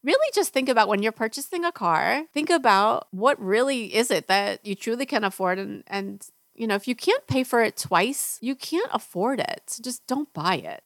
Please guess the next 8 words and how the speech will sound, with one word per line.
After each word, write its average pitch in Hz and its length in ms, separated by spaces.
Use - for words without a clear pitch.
That's 359 240
really 190 520
it. 151 320
Just 208 180
stay 294 380
in 359 100
your 226 260
own 180 540